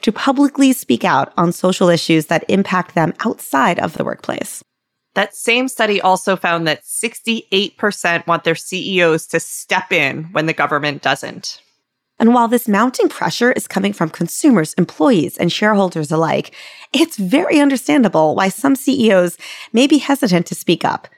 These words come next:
Speaker 1: We know every decision won't please everyone, and one wrong statement can easily tank your reputation as a leader and impact your company's bottom line.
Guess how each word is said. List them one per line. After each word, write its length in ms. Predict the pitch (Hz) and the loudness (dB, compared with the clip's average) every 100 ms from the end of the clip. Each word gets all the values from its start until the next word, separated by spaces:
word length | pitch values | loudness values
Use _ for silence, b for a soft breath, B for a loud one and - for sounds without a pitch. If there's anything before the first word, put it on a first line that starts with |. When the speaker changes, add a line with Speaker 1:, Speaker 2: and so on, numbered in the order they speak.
| b b b | b b b
Speaker 1:
We 140 | 208 269 | 2 4
know 200 | 247 302 | 6 4
every 220 | 285 294 | 4 2
decision 460 | 277 - 202 226 | 2 0 2 2
won't 240 | 175 202 - | 2 0 0
please 320 | - 220 220 | 0 2 0
everyone, 640 | - - 240 156 - - B B - | -4 0 2 2 0 -2 B B 0
and 220 | 202 180 | 2 2
one 240 | 190 277 262 | 2 2 4
wrong 240 | 240 277 | 4 2
statement 420 | - - - 185 | 0 -2 0 0
can 200 | - 185 - | 0 -2 2
easily 460 | 226 233 254 226 | 2 4 2 2
tank 380 | 202 - 240 247 | 0 0 2 4
your 100 | 247 | 2
reputation 560 | 214 214 - 190 180 185 | 0 -2 -2 -2 2 2
as 180 | 170 160 | 2 2
a 40 | |
leader 400 | 160 151 151 156 B B B | 0 2 2 0 B B B
and 380 | - 233 214 170 | -2 0 2 2
impact 480 | - 165 - 160 - | 2 0 0 -4 -2
your 100 | 175 | -6
company's 460 | - 156 165 160 - | -4 -4 0 -2 0
bottom 320 | 151 156 143 | -2 0 0
line. 340 | 143 - 202 | 0 -2 -4